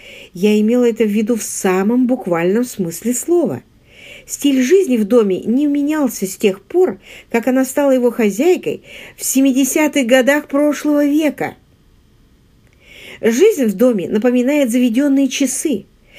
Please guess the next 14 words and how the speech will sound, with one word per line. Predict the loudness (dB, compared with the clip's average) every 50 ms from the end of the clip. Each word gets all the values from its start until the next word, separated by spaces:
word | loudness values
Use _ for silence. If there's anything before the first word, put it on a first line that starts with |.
| -20 -20 -20 -16
Все | -12 -8 -2 0 0 2
делается | 4 4 4 4 2 2 0 -2 -4
точно | -4 -2 0 2 2 2 0 -2 -4 -2 -2 0 0
в | 0
определенное | 0 0 -2 -2 -2 -2 -2 -2 -2 0 0 -2 -2
время. | -2 -4 -6 -6 -6 -8 -10 -12 -14 -20 _ _ _ _ _ _ _ _ _ _ _ _ -20 _ _ _
Утром, | -2 0 2 2 2 0 0 -4 -4 -4 -6
в | -6 0 0
воскресенье, | 0 0 0 -2 -2 -2 -2 -2 -4 -4 -2 -2 -2 -2 -4 -4 -6 -10
все | -10 -10 -8 -8 -6 0 2 2 2 2
должны | 2 0 -2 -2 -2 -2 -4 -4 -4 -4
идти | -6 -6 -8 -8
в | -8 -6
церковь. | -4 -4 -4 -4 -4 -6 -10 -10 -10 -18